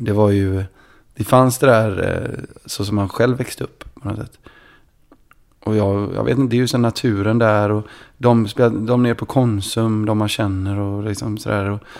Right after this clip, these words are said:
jag kräver inte så mycket mer av mitt, eh, av där jag bor längre. Förut så bodde man ju, när man, jag hade ju min lite mer dekadenta period i Göteborg liksom, när man var yngre liksom, mellan tjugo och trettio sådär. Och då,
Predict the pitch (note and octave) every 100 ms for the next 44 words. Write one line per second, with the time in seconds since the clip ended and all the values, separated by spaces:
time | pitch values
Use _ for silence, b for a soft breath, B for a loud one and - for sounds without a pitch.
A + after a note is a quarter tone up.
0 | B B B - A#2 A2+ - D3+ A2+ A2
1 | D3+ D3+ B2+ - G#2+ G2+ F2+ G2+ F#2+ G2+
2 | G2 - _ - F2 F2 G2 F#2+ F#2 b
3 | b b b b - A#2 A2+ G#2 F#2+ B2
4 | C#3 C#3 C3 F#2+ G2 G2+ - - B2+ G#2+
5 | G#2 C3+ D3+ A2 G#2+ G2+ G2+ G#2 G#2 G#2+
6 | A#2+ A2+ A2+ G#2 B B B - G#2+ A#2
7 | G#2+ G#2 G2 A2 G#2 F#2+ - G#2 G#2 G2+
8 | F#2 G2 - G2 B2 A#2+ G2+ F2+ - F2+
9 | F2+ F2 F2 E2 - F#2 F2+ G2 A#2+ A#2
10 | - - G2+ G#2 G#2+ G#2+ G2 G2 F#2 -
11 | - F2+ - - - - A2 B B B
12 | B B - G#2 G2+ G2 F#2 F2+